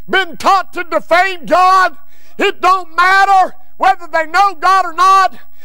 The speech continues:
The Bible said they'll stand before God in judgment. Hey, listen, they, they'll die one day and stand before God. And after this, the judgment,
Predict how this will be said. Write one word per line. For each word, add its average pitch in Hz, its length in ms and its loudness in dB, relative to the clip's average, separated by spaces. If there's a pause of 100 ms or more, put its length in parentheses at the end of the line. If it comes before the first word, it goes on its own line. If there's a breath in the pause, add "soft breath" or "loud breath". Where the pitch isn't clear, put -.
(160 soft breath)
The 311 80 2
Bible 370 360 2
said 381 480 0
they'll 370 240 2
stand 370 340 -4
before 359 360 0
God 381 340 4
in 294 160 -12
judgment. 392 680 -2 (520 loud breath)
Hey, 403 320 6
listen, 349 680 -2 (260 loud breath)
they, 403 480 0
they'll 370 300 -2
die 381 340 2
one 370 300 -2
day 392 400 2 (180 soft breath)
and 320 160 -4
stand 403 380 -2
before 381 400 0
God. 381 640 2 (160 soft breath)
And 254 100 -8
after 392 320 0
this, 392 300 -4
the 339 160 -4
judgment, 403 760 -2